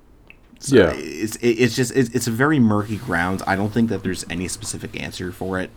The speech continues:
Speaker 1: whatsoever. Um, but I think it's something that's interesting to talk about. Um, yeah. <laughs>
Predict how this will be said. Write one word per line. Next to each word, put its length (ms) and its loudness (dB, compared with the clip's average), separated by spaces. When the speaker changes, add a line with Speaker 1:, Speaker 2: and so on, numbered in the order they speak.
Speaker 1:
whatsoever. 720 -2
Um, 300 -2
but 180 0
I 80 4
think 180 -2
it's 260 -2
something 420 0
that's 280 -2
interesting 380 -6
to 80 -6
talk 280 -12
about. 360 -2
Um, 520 -6
yeah. 200 -4
<laughs> 200 2